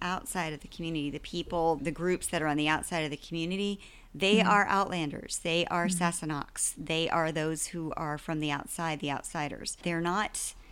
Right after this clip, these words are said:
Speaker 1: generally not to be trusted by the entire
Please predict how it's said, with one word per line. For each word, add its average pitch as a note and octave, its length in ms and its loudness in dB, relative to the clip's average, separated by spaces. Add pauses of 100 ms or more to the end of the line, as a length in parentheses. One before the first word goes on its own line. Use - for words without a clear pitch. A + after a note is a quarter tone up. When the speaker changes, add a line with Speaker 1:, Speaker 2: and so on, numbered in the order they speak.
(140)
Speaker 1:
generally G3 480 2
not F3 240 2
to F3 80 -8
be F3+ 80 -2
trusted - 580 -6 (420)
by F3 180 4
the D#3 160 4
entire D3+ 540 0